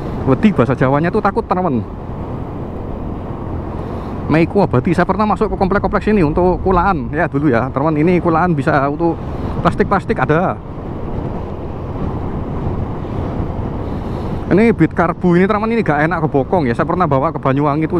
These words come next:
waduh, sakit banget tengah sama, eh, bokong saya ini. Serasanya kayak perjalanan ke Jakarta rasanya. Kalau dari Bangkalan ke Surabaya itu rasanya kayak, waduh, touring lintas provinsi ya. Padahal cuma ke Surabaya itu. Ini sebenarnya saya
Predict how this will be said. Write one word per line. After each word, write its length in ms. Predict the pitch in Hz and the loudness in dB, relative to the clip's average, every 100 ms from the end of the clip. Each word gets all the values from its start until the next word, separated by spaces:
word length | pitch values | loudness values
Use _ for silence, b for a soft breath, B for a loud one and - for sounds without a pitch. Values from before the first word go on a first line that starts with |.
| 165 | 0
waduh, 320 | 196 190 190 | 0 2 2
sakit 240 | 165 151 | 2 0
banget 240 | 131 131 143 - - - - | 0 0 0 -4 -8 -4 0
tengah 240 | 160 156 | 2 2
sama, 240 | 156 151 156 160 | 0 2 2 2
eh, 320 | 160 151 156 147 - | 0 0 0 -2 0
bokong 320 | 139 147 147 | -2 0 0
saya 160 | 156 160 | 2 2
ini. 160 | 165 165 - - - - - - - - | 0 -2 -4 -4 -4 -2 -2 -2 -2 0
Serasanya 340 | 160 175 180 | 2 2 0
kayak 160 | 175 170 | 0 -2
perjalanan 460 | 160 151 143 160 160 | 0 2 2 0 0
ke 100 | 156 | 2
Jakarta 480 | 151 185 - 156 | 2 2 0 -2
rasanya. 320 | 165 147 127 151 - - - - - - - - - - - | 0 -2 -2 -4 -4 -6 -4 -2 -2 0 0 0 2 2 2
Kalau 160 | 151 160 | 2 4
dari 160 | 151 165 | 2 2
Bangkalan 320 | 165 170 180 | 0 0 -2
ke 80 | 175 | 0
Surabaya 320 | 185 165 160 | 0 2 0
itu 80 | 220 | 0
rasanya 320 | 185 190 196 | -2 -2 0
kayak, 580 | 190 180 180 165 - - | 2 2 0 -4 -8 -2
waduh, 380 | 254 277 233 | 2 4 4
touring 320 | 190 196 175 175 | 4 4 4 4
lintas 260 | 170 165 - | 2 2 0
provinsi 480 | 160 170 147 156 131 | 2 2 2 2 2
ya. 100 | 104 - | 2 0
Padahal 180 | 160 185 | 2 2
cuma 160 | 185 180 | 0 0
ke 80 | 165 | 2
Surabaya 560 | 170 135 123 135 123 | 0 2 2 4 2
itu. 100 | 110 104 - - - - - - - - | 0 -6 -6 -6 -4 -2 -2 -2 0 2
Ini 160 | 190 202 | 4 4
sebenarnya 340 | 170 220 | 2 2
saya 60 | 220 | 2